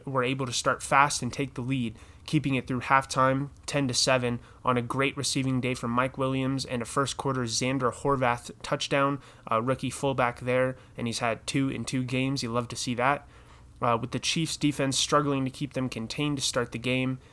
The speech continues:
and the Chiefs offense looked like the Chiefs, you know, always do, scoring on a classic Mahomes sidearm to Jerick McKinnon, even against a form-, a formidable Chargers D, with the addition of J C Jackson for the first time in this game,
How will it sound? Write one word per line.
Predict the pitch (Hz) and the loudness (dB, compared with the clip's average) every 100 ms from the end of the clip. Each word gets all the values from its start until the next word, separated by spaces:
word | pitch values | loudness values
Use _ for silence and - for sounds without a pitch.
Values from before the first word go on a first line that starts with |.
| - - - | -20 -20 -6
and | 123 120 120 | -2 0 0
the | |
Chiefs | - 101 - | 0 -2 2
offense | 131 170 - 107 110 - - - | 4 4 2 -2 -4 -8 -10 -8
looked | 139 139 139 | -4 0 2
like | 131 | 2
the | 131 | 0
Chiefs, | 120 147 135 - - - - - - | -2 0 0 -2 -6 -14 -20 -14 -4
you | 143 | -2
know, | 120 117 131 - 147 - | 0 -2 -8 -14 -14 0
always | 143 147 127 123 | 2 2 -2 -4
do, | 117 123 - - - | -4 -4 -6 -18 -6
scoring | - - 147 147 143 143 | -2 2 4 4 4 4
on | 127 120 | 2 0
a | |
classic | - 143 139 - 135 | 2 4 4 2 -2
Mahomes | 127 131 131 127 | 0 2 2 2
sidearm | 135 131 135 131 131 | 4 6 8 6 4
to | 120 | -2
Jerick | 131 127 127 | 2 2 2
McKinnon, | 131 - 127 123 123 - - - | -4 0 0 0 -2 -8 -20 -2
even | 151 143 135 | 2 4 2
against | 127 127 117 | 2 0 0
a | 113 | -4
form-, | - 127 120 127 139 143 | -2 -2 0 2 2 2
a | 143 | 0
formidable | - 135 147 147 131 | 0 0 2 0 -2
Chargers | - 127 123 120 110 | -2 -2 0 -4 -4
D, | 123 120 117 - - | -4 -4 -6 -10 -10
with | 120 | -6
the | 120 | -4
addition | 113 131 - 123 | -2 -2 -2 -2
of | 113 | -4
J | 113 127 | -2 -2
C | 127 120 | -2 -4
Jackson | 110 127 127 - 123 | -2 2 2 0 -4
for | 120 | -4
the | 117 | -8
first | 110 135 127 | -4 -2 -2
time | - 120 117 | 2 2 0
in | 117 113 | -4 -2
this | 135 - | -2 -2
game, | 110 104 | -4 -6